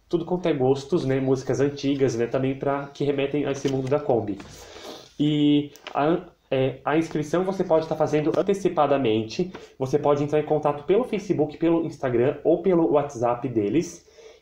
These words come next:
E tem também aqui o contato de e-mail, que é contato com blue,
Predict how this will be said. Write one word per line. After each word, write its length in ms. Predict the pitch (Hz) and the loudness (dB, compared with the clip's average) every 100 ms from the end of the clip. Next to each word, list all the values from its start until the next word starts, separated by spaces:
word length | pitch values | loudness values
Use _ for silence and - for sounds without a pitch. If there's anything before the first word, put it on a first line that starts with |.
| _ | _
E 560 | 151 151 156 156 160 - - | -2 0 2 2 0 -4 -2
tem 180 | 175 185 | 0 2
também 300 | 175 151 160 | 0 4 2
aqui 240 | 151 196 | 2 0
o 80 | 202 | 2
contato 600 | 185 180 180 156 160 165 | 2 0 2 0 2 -2
de 640 | 131 151 156 151 151 147 147 | 0 0 2 2 0 -6 -6
e-mail, 420 | 160 165 127 120 - - _ | -2 0 2 0 -4 -16 _
que 120 | - 139 | -2 2
é 280 | 107 - - _ | 2 0 -12 _
contato 840 | - 170 170 143 120 127 - 214 - _ - | 0 0 0 -2 -2 -2 -4 -4 -6 _ -10
com 240 | - 196 | 0 2
blue, 600 | 180 131 139 135 220 - | 2 2 4 6 4 0